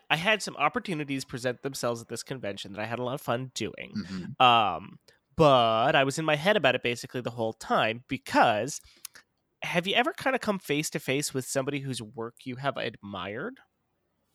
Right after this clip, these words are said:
Speaker 2: I had this happen at the conference I've been talking <laughs> about.
Speaker 1: Oh, great. So we
Speaker 2: Yeah.
Speaker 1: can talk
Speaker 2: No, we
Speaker 1: about
Speaker 2: can
Speaker 1: this.
Speaker 2: absolutely talk
Speaker 1: So,
Speaker 2: about
Speaker 1: yeah.
Speaker 2: this.
Speaker 1: Yeah, I mean, like, a conference is a great place for this to happen.
Speaker 2: Oh,
Speaker 1: So,
Speaker 2: yeah.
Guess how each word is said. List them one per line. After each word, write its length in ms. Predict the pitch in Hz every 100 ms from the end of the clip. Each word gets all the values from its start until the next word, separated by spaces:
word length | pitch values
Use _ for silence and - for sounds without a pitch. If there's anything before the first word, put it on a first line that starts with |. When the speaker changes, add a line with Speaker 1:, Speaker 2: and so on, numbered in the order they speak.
| _ _ _ _ - -
Speaker 2:
I 120 | 123
had 200 | 127 127
this 160 | 127
happen 340 | - 120 117 107
at 240 | - 104 -
the 80 | 113
conference 520 | 117 113 110 104 92
I've 120 | 92
been 120 | 98
talking 280 | 95 90 123
<laughs> 100 | -
about. 180 | 123 107
Speaker 1:
Oh, 680 | 349 359 349 349 339 330 196 156
great. 500 | - 143 233 220 120
So 120 | 151
we 60 | 120
Speaker 2:
Yeah. 60 |
Speaker 1:
can 100 | 151
talk 200 | 147 127
Speaker 2:
No, 120 | 143
we 60 | 123
Speaker 1:
about 40 | 127
Speaker 2:
can 80 |
Speaker 1:
this. 80 | 120
Speaker 2:
absolutely 360 | 117 - 113 104
talk 160 | 98 156
Speaker 1:
So, 40 |
Speaker 2:
about 80 | 254
Speaker 1:
yeah. 120 | 143
Speaker 2:
this. 280 | - - - _ _ 320
Speaker 1:
Yeah, 100 | 403
I 20 | 269
mean, 160 | 262
like, 120 | 277 262
a 80 |
conference 420 | 247 294 294 254 214
is 100 | 185
a 40 |
great 180 | 180 175
place 160 | 165 147
for 100 | 139
this 160 | 123
to 80 | -
happen. 280 | 117 104 -
Speaker 2:
Oh, 80 | -
Speaker 1:
So, 140 | 165
Speaker 2:
yeah. 200 | 156 85